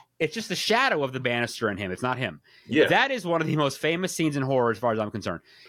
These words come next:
Speaker 1: Any documentary you watch on the history of horror films or anything they talk about it, I guarantee you in the first thirty seconds, that is one of the images, if not even sooner,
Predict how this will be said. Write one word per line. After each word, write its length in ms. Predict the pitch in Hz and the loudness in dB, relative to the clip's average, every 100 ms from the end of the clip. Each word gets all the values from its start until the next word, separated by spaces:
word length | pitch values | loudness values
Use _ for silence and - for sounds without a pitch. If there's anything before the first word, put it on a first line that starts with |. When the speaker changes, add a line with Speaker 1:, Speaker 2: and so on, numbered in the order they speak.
| _ - | _ -4
Speaker 1:
Any 440 | 185 262 330 302 _ _ - 131 175 | 0 2 2 0 _ _ -10 0 2
documentary 760 | 180 - 165 151 143 - 123 107 | 2 -2 -2 -2 -2 -2 0 0
you 280 | 98 120 | 0 -2
watch 480 | 120 123 117 101 - | 2 2 2 2 -2
on 140 | 113 101 | -4 -2
the 80 | |
history 280 | 123 123 143 | -4 -4 -2
of 60 | 135 | 0
horror 240 | 120 110 | 2 2
films 420 | 107 113 107 104 98 | 2 0 0 0 0
or 60 | |
anything 340 | 107 127 143 131 _ - - | -2 0 -2 -4 _ -20 -8
they 80 | 135 | -2
talk 240 | 147 127 | 2 0
about 240 | 120 101 98 | 0 0 -2
it, 100 | - _ _ _ | -8 _ _ _
I 180 | - 185 | 0 2
guarantee 520 | 202 208 185 175 - | 2 2 2 0 0
you 120 | 165 151 | 2 4
in 100 | 107 | 2
the 80 | |
first 400 | - - 190 - - | -2 0 0 0 -2
thirty 280 | 147 185 233 | 2 2 0
seconds, 680 | - 180 - 85 - - - _ - _ _ 110 | 0 -2 -2 -10 -10 -10 -12 _ -20 _ _ -2
that 300 | 120 170 175 | 0 2 0
is 100 | 151 | 0
one 160 | 151 | 0
of 60 | 147 | 0
the 140 | 143 | 0
images, 280 | 143 123 104 | 2 0 -2
if 120 | 123 | -2
not 200 | 147 143 | 0 0
even 180 | 147 151 | -2 -6
sooner, 480 | 135 190 160 82 | -2 2 2 0